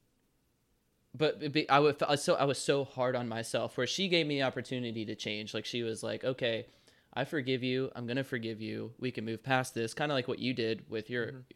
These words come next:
Speaker 1: but I was like, "Okay, what, why was I, why did I do the things that I did? What made me do that? What made me do this?" There was a lot of factors to go into it.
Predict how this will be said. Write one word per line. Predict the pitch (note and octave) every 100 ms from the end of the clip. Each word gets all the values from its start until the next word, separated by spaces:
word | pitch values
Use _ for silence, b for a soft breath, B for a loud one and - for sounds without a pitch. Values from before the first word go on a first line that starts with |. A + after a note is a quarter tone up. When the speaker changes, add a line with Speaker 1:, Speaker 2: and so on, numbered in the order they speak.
| - B B
Speaker 1:
but | C#3 B2+
I | A#2+ D#3+
was | E3
like, | C3 A#2
"Okay, | B2 B2 A2+ A2 - b b b
what, | A2 C3 D#3+ A#2+
why | B2 C#3 D#3
was | C#3+ B2+ C3
I, | A#2 -
why | A#2+ C3
did | D3+ C#3
I | A#2+
do | A#2+
the | A#2
things | A2 A2+ A2
that | G#2
I | G#2
did? | G#2+ G#2 A2+
What | B2 -
made | B2 A#2+
me | A#2
do | G#2+ G#2+
that? | G#2+ G#2+ -
What | A#2+
made | A#2+
me | A2+
do | G#2+ G#2+
this?" | G#2+ - b b b _ _ _ _ _ -
There |
was | C#3+
a | C#3
lot | C#3
of | B2
factors | A#2 A#2+ C#3 B2+
to | C3+
go | B2 A2
into | A2 B2+ D3
it. | C#3+ D3